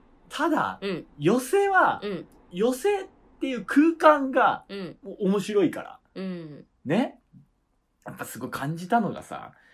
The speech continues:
Speaker 1: もうなんか、やっぱ俺もい-、すげえ嫌なことあった時とか、学生の時にね、
Speaker 2: うん。
Speaker 1: 初めてまあ、その、落研入って寄席行ったことなかったなと思った時に、
Speaker 2: うん。
Speaker 1: 寄席に行ってみたんだよ、
Speaker 2: うん。
Speaker 1: なんとなくフラッと。
Speaker 2: うん。
Speaker 1: したらさ、やっぱその、まあ、落語はそもそも面白いんだけどさ、
Speaker 2: うん。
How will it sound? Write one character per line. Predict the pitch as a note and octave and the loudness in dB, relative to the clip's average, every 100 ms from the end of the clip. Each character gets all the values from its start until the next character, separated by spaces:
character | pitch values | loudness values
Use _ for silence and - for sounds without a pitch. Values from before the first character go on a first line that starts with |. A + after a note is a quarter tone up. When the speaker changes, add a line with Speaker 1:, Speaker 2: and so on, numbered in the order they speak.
| _ _ | _ _
Speaker 1:
も | G#2+ G#2+ G#2 | -14 -12 -10
う | |
な | G#2 G#2+ | -8 -8
ん | G2 | -8
か、 | F#2+ G2 C2+ G#2 _ _ _ B2+ | -8 -8 -10 -16 _ _ _ -18
や | G2 | -16
っ | |
ぱ | G#2+ | -10
俺 | G2+ G#2 | -10 -8
も | G#2 | -8
い-、 | G#2 A2+ A2+ | -6 -6 -6
す | - | -6
げ | F#3 | -2
え | C4+ | 4
嫌 | F3+ | 4
な | D#3+ | 4
こ | A#2+ | 0
と | A2+ | -4
あ | G#2+ | -6
っ | |
た | A2 | -6
時 | G2 - | -12 -14
と | F#2 | -16
か、 | F2 | -14
学 | F2+ - | -16 -14
生 | G2+ | -14
の | |
時 | F#2 F2 | -12 -14
に | E2 | -12
ね、 | B2+ | -8
Speaker 2:
う | |
ん。 | A3 | -6
Speaker 1:
初 | C#3+ | -6
め | E3 | -6
て | A2 | -8
ま | F#2 E2 | -8 -10
あ、 | |
そ | - E2 | -10 -14
の、 | |
落 | E2 - | -16 -16
研 | - A2+ | -12 -10
入 | G#2+ | -8
っ | |
て | G2 | -10
寄 | E2 | -14
席 | G2 | -14
行 | F#2 | -14
っ | |
た | B2+ | -14
こ | |
と | C3+ | -10
な | A#2 | -10
か | B2+ | -10
っ | - | -14
た | E2+ | -16
な | |
と | D#2+ | -16
思 | D#2 | -18
っ | |
た | D2+ | -18
時 | D2+ - | -20 -18
に、 | F2+ F#2+ | -16 -12
Speaker 2:
う | G3+ | -10
ん。 | F3 - | -10 -12
Speaker 1:
寄 | - G2+ | -14 -10
席 | C#3+ | -10
に | B2 | -10
行 | |
っ | A#2 | -8
て | A#3 | -6
み | |
た | E4+ G#2 | -4 -4
ん | |
だ | D#2+ | -6
よ、 | |
Speaker 2:
う | |
ん。 | A2 | -8
Speaker 1:
な | |
ん | F#3+ | -8
と | D3+ | -6
な | F2+ | -8
く | F#2 | -10
フ | - | -12
ラ | E2 E2+ | -12 -12
ッ | - | -16
と。 | - | -14
Speaker 2:
う | - | -10
ん。 | F#3 - | -10 -10
Speaker 1:
し | - | -8
た | - | -4
ら | A#2+ | -4
さ、 | - E2 C#2+ | -6 -10 -12
や | |
っ | - | -18
ぱ | - | -20
そ | E2 | -16
の、 | D#2 D#2 _ _ _ _ _ _ _ _ _ | -16 -16 _ _ _ _ _ _ _ _ _
ま | C3+ | -8
あ、 | B2 | -4
落 | D3 A3 | -4 2
語 | C4+ | 2
は | |
そ | C4 | 2
も | C4+ | -2
そ | C#4 | -4
も | D3 | -6
面 | A2 | -6
白 | A2+ B2+ | -6 -6
い | |
ん | G#2 | -8
だ | |
け | - | -12
ど | - | -18
さ、 | - | -16
Speaker 2:
う | F3+ | -14
ん。 | D#3+ | -14